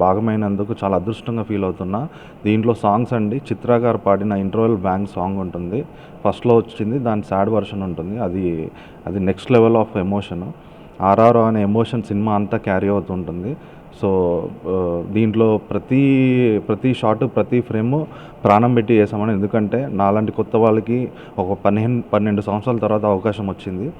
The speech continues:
సార్ నాకు అవకాశం ఇచ్చారు. So అలాంటి అవకాశం వచ్చినప్పుడు do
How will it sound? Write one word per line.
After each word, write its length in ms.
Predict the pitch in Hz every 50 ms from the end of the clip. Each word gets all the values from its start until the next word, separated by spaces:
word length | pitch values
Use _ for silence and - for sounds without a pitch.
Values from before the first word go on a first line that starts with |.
| - - - - - - - - - - - - -
సార్ 200 | - 107 113 117 117
నాకు 140 | 113 104 101 101
అవకాశం 360 | 98 - 113 104 107 101 98 92
ఇచ్చారు. 300 | - - 87 85 98 95 - - -
So 80 | - 101 101
అలాంటి 240 | 98 104 107 95 101 101
అవకాశం 280 | 98 123 120 113 117 113 101
వచ్చినప్పుడు 500 | - - 110 101 95 - 107 131 156 160 - - - - - - - 98
do 100 | 117 127